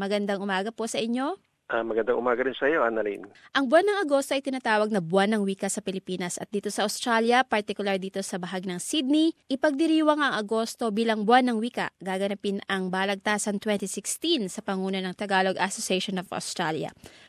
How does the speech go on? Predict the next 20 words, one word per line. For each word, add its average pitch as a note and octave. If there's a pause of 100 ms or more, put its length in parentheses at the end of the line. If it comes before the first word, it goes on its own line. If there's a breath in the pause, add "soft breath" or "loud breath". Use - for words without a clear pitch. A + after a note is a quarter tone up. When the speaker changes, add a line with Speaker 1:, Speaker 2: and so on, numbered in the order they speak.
(120)
Speaker 1:
Kailan C#4+
po D#4
ang C#4+
eksaktong A3+
petsa A3
nito B3+
at G#3
sino-sino B3
ang A3
pwedeng F#4
sumali? G3 (240)
Speaker 2:
Okay, -
ito G3
yung, F#3+
ah, C3+
pang-apat D#3
na C#3+
taon C#3
na C#3
naming, C3